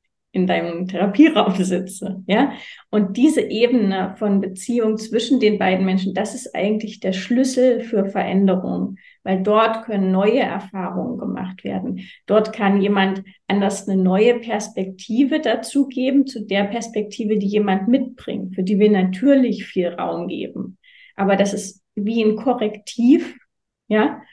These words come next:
oder eine neue Erfahrung geben kann auf der Beziehungsebene. Das ist eigentlich ein ganz wichtiger Punkt da drin. Zumindest erlebe ich das.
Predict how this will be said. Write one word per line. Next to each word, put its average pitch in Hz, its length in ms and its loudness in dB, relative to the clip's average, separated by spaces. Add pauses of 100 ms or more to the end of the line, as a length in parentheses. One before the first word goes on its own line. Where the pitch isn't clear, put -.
(200)
oder 202 300 4
eine 185 200 0
neue 196 320 4
Erfahrung 220 640 -2
geben 202 300 0
kann 185 340 -4
auf 254 340 4
der 233 140 0
Beziehungsebene. 190 920 -2
Das 196 200 0
ist - 140 -10
eigentlich 185 600 2 (260)
ein 190 120 2
ganz 185 300 2
wichtiger 208 440 -2
Punkt 226 480 0
da 170 100 -6
drin. 180 540 -12
Zumindest 190 480 2
erlebe 180 360 -4
ich - 180 -10
das. 185 400 -6